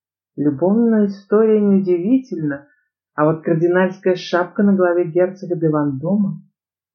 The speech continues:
Тон герцогини сказал о герцоге де Меркере куда больше, чем слова.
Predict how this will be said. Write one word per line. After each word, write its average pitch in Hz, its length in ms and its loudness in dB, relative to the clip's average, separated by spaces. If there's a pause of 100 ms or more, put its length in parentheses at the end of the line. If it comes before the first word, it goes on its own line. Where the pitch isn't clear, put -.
(120)
Тон 247 280 4
герцогини 202 680 0
сказал 196 460 2
о 185 80 4
герцоге 180 580 -4
де 156 80 -2
Меркере 156 540 0
куда 185 240 -2
больше, 156 500 -4
чем 147 240 -18
слова. 135 480 -18